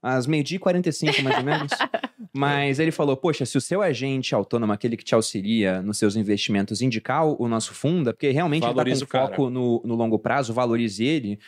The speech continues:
Speaker 1: porque você vai ter a certeza que ele não vai tá recebendo nada pra indicar o fundo pra você, porque ele realmente acredita que o produto é bom e é bom pra você."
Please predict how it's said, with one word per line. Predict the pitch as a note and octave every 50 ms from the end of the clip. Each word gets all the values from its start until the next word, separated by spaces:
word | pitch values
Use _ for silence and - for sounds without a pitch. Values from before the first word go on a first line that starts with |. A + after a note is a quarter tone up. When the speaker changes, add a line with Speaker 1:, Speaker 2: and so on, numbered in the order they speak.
| - - - -
Speaker 1:
porque | B2 A#2+ - D#3
você | D3+ E3
vai | D#3 D#3+
ter | D#3 - F3
a | D3+
certeza | - - A#3+ A#3+ - - D3 F3 G3+ G3 F#3+ G#3
que | G3+ - F#3
ele | F#3
não | F#3 F3+
vai | F#3 F#3
tá | - E3+
recebendo | E3+ D#3+ E3 E3+ G3+ B3+
nada | A3 E3+ D#3+ F3 G3 F#3 G3
pra | - F#3+ F#3+
indicar | F#3 E3 E3 - F3 E3
o | E3
fundo | - - E3 D#3+
pra | - - -
você, | B2+ C3+ - - A#2+ G2
porque | - -
ele | C#3+ B2
realmente | A#2 D3+ G3 G#3 F#3+ F#3+ G3 -
acredita | F#3+ - E3 C#3+ C3 C3+ - B2+
que | - -
o |
produto | - A#2+ A#2 A#2+ B2 - C#3
é | A2+
bom | G#2+ A2 A2+ B2+ D3 F3+ - _ _ _ _ _
e | - A#2+
é | C#3
bom | B2+ B2 C3 C3+
pra | C3 C#3
você." | C3+ D#3 E3+ - - - F#2 E2